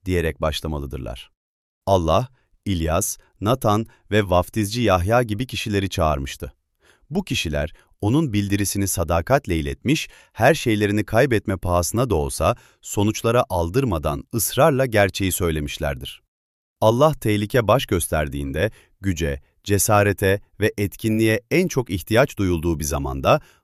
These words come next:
doğruluğun yanında yer almaktan korkanları kullanamaz. Yanılgılara, ruhsal yönetimlere ve hükümranlıklara, bu dünyanın karanlık güçlerine karşı sadakatle mücadele edecek insanları çağırmaktadır.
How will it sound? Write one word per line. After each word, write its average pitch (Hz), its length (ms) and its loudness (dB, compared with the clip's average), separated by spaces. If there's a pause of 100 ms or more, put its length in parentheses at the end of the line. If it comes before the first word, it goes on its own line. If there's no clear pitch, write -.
(140)
doğruluğun 98 480 2
yanında 95 380 0
yer 95 180 2
almaktan 101 500 0
korkanları 92 600 -2
kullanamaz. 78 720 -6 (560)
Yanılgılara, 104 720 2 (260)
ruhsal 131 440 2
yönetimlere 85 680 -2 (220)
ve 113 80 2
hükümranlıklara, 95 1000 0 (240)
bu 165 180 -2
dünyanın 110 500 2
karanlık 101 540 0
güçlerine 107 480 0
karşı 87 360 -2
sadakatle 98 680 0
mücadele 98 560 0
edecek 104 380 -2
insanları 95 520 0
çağırmaktadır. 73 840 -4